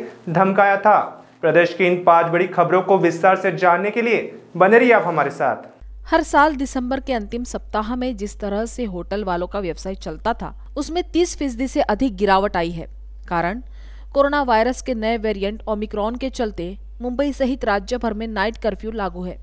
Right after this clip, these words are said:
Speaker 2: होटल और रेस्टोरेंट वालों के मुताबिक हर साल थर्टी फर्स्ट नाइट मनाने को लेकर दूसरे राज्यों से भी लोग आते हैं, लेकिन नाइट कर्फ्यू की वजह से लोग मुंबई और सटे उपनगर में पार्टी मनाने के लिए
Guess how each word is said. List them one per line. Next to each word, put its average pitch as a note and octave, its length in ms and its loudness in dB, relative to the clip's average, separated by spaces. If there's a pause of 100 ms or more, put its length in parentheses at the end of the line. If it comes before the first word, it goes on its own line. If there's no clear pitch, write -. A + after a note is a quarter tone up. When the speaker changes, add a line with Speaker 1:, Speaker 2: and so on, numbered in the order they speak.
(220)
Speaker 2:
होटल C#4 260 4
और C4+ 180 0
रेस्टोरेंट C4 380 0
वालों A#3 220 4
के A#3+ 120 -4
मुताबिक G#3 560 -2
हर G3+ 160 -6
साल G3 280 0 (140)
थर्टी A3+ 240 -2
फर्स्ट C#4 280 -4
नाइट G#3 280 -4
मनाने F#3 340 -2
को G#3+ 120 -6
लेकर F#3 340 -6 (360)
दूसरे C4 280 0
राज्यों G#3 380 2
से A#3+ 140 -4
भी A3+ 140 -2
लोग A#3 220 2
आते A3 240 0
हैं, G#3+ 140 -6 (440)
लेकिन G3 260 -4
नाइट G3 280 0
कर्फ्यू G#3 340 -2
की G#3+ 120 -8
वजह G3 300 0
से A3+ 200 -2
लोग G#3+ 200 -4
मुंबई F#3+ 360 -4 (300)
और C#4+ 80 0
सटे D4+ 240 0
उपनगर B3+ 440 -2
में B3+ 140 -2
पार्टी G#3 360 2
मनाने G#3 360 -2
के F#3 100 -8
लिए A3 120 -4